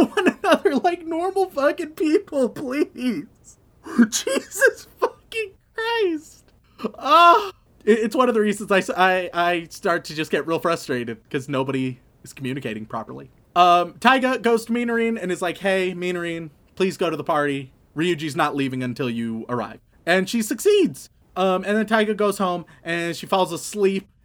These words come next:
and then is woken up. But, all right, so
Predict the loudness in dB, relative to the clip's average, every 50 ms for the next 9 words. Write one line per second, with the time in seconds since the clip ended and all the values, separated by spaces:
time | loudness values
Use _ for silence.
0 | -4 0 2 2 2 2 2 0 -2 -2 2 4 4 4 4 2 0 2 2 4
1 | 2 2 0 -2 -8 -8 0 2 4 4 4 0 -8 _ _ _ _ 4 6 6
2 | 6 6 2 0 -8 _ _ _ _ _ -14 -10 -6 2 6 8 8 8 8 6
3 | 4 2 -2 -4